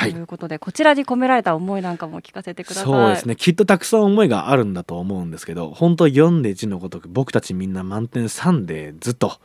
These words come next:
Speaker 2: 言い切り、
Speaker 1: うん。
Speaker 2: まあ、仲間に入ってくれよと。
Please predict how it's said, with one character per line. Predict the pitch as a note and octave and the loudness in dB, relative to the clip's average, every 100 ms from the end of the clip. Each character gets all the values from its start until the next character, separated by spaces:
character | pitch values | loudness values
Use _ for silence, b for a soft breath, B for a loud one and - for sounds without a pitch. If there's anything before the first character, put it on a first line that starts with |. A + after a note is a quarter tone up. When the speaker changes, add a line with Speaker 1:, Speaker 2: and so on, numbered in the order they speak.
| G#3 F#3 | -4 2
Speaker 2:
言 | D3+ | 4
い | F3+ | 4
切 | - C3 | 4 2
り、 | D2+ | 2
Speaker 1:
う | |
ん。 | - b b b b b | -8 b b b b b
Speaker 2:
ま | B2+ | -2
あ、 | |
仲 | A2+ B2 F#3+ | 2 4 4
間 | |
に | D3 | 4
入 | D3+ E3 | 2 0
っ | |
て | - - | 0 -6
く | - | -2
れ | A#2+ | -2
よ | G2+ | -2
と。 | - | -6